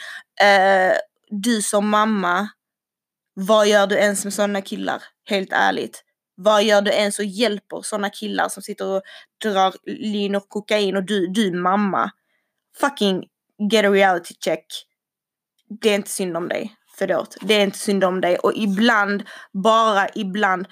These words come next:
så måste man säga the hard way. Faktiskt. För att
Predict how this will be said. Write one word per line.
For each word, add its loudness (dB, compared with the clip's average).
så -6
måste 0
man -4
säga 2
the -2
hard 0
way. -6
Faktiskt. -8
För 4
att -2